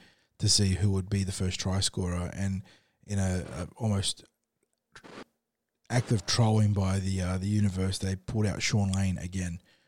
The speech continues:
So I'm going back to the well for the big man. <laughs> He's gonna get his first try some, at some point. It's gonna be this week. So Sean Lane, first try scorer, is what the, uh, the dice gods decided for me this week. Best on field, yeah, like I said, it's gotta be one of the,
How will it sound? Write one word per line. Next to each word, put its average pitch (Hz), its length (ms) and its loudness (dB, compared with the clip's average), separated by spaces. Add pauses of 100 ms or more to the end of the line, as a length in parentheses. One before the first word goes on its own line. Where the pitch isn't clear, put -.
So 98 160 -2
I'm 92 180 0
going 98 220 0
back 95 160 0
to - 200 4
the 113 80 6
well 120 140 6
for - 140 0
the 120 60 2
big 107 340 0
man. 113 200 4
<laughs> - 40 -14
He's 131 140 0
gonna 135 260 0
get 131 140 2
his 117 100 0
first 117 260 -2
try 107 220 0
some, 113 360 -4
at 101 120 -6
some 101 200 -4
point. 90 300 -14 (400)
It's 104 160 -2
gonna 110 180 4
be 98 120 0
this 98 260 -2
week. 95 360 -4 (340)
So 92 240 -4
Sean 110 320 2
Lane, 101 160 2
first 101 280 -4
try 95 200 -2
scorer, 95 320 -4
is 95 100 -4
what 98 240 -6
the, 98 180 0
uh, 92 400 0
the 101 140 -2
dice 95 300 0
gods 95 340 -2
decided 95 380 -2
for - 80 -4
me 92 80 2
this 101 200 2
week. 107 340 -4 (500)
Best 110 260 0
on 98 140 -2
field, 95 400 -4
yeah, 87 200 -2
like 85 260 -4
I 92 80 0
said, 92 180 -2
it's 87 80 -2
gotta 98 140 -2
be 95 80 -2
one 90 100 0
of 87 60 -4
the, 85 140 -4